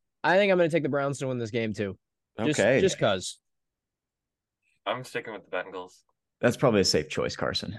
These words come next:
Speaker 3: When you come down to it, I mean, it's still Joe Burrow.
Speaker 2: That's probably a safe choice.
Speaker 1: Against, uh,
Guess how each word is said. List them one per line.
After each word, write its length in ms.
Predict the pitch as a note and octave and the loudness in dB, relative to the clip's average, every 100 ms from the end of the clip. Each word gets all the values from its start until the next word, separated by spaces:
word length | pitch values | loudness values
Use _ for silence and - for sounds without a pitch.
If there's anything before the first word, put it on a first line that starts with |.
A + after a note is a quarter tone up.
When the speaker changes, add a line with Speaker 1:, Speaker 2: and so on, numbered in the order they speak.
| - | -12
Speaker 3:
When 140 | A2+ | -10
you 80 | A#2+ | -8
come 180 | C#3+ B2 | -8 -4
down 220 | G2 F#2+ | -4 -4
to 120 | F#2+ F2 | -8 -10
it, 80 | |
I 60 | F2 | -10
mean, 140 | F2+ | -12
it's 160 | F2 E2+ | -16 -14
still 180 | - E2 | -12 -12
Joe 240 | D#2 E2+ | -14 -18
Burrow. 440 | - - - - D#3 _ _ _ - | -18 -20 -18 -18 -20 _ _ _ -6
Speaker 2:
That's 140 | G2 | -4
probably 240 | - F#2 F2+ | 0 0 0
a 40 | |
safe 220 | - B1 | -2 -6
choice. 400 | - - - - - _ _ _ - _ _ _ _ _ _ - | -6 -8 -8 -10 -14 _ _ _ -20 _ _ _ _ _ _ -12
Speaker 1:
Against, 520 | A#2+ B2+ A#2+ - - | -4 -2 -2 -6 -4
uh, 360 | A#2+ G#2+ G2+ | -2 0 -2